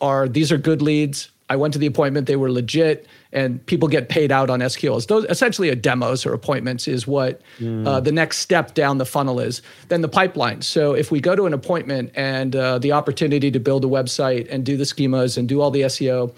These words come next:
Speaker 1: is an eighty thousand dollar contract, that's eighty thousand dollars a pipe. That is marketing sourced pipe because the M A Ls became the pipe. And then over time, sales is gonna close a percentage of those deals, and that's closed revenue, marketing sourced.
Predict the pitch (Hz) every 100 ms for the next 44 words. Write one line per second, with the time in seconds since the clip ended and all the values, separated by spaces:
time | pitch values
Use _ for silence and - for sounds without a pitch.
0 | - - - 127 120 165 156 151 139 135
1 | 135 127 120 120 196 175 139 - 135 -
2 | 160 143 143 131 127 131 131 127 120 110
3 | 135 170 - - - - - 156 147 135
4 | - _ - 151 165 165 156 147 - 156
5 | 139 - - 139 110 - 143 147 131 135
6 | 151 170 175 151 127 135 147 - - _
7 | _ - 127 - 139 156 175 131 117 123
8 | - _ - - - 147 139 135 131 143
9 | 135 139 - _ 165 139 143 165 139 151
10 | 170 156 139 123 117 135 127 143 139 135
11 | 117 135 147 135 123 127 127 131 120 107
12 | 147 151 139 127 127 - - - - -
13 | 170 165 - 160 147 147 139 139 135 135
14 | 135 131 131 - 139 120 117 -